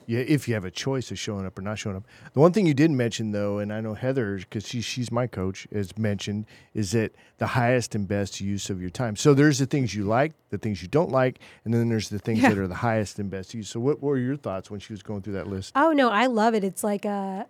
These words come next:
Speaker 3: am doing, should doing,
Speaker 2: Yeah.
Speaker 3: should be doing kind of a thing. And I don't think business owners really stop to think about that very often, 'cause at first,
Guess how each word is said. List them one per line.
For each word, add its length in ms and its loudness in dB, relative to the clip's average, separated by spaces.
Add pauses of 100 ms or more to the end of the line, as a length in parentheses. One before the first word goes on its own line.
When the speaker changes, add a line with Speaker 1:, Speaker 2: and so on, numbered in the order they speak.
(120)
Speaker 3:
am 320 0
doing, 340 2
should 440 -2
doing, 480 2
Speaker 2:
Yeah. 300 4
Speaker 3:
should 220 0
be 120 -4
doing 320 -6
kind 180 -6
of 80 -6
a 60 -6
thing. 340 -4 (340)
And 140 4
I 60 6
don't 240 4
think 240 -4 (240)
business 380 -2
owners 300 -2
really 180 -2
stop 420 -4
to 120 -6
think 280 -6
about 300 -4
that 200 -6
very 220 -2
often, 320 -2
'cause 180 -6
at 140 0
first, 720 2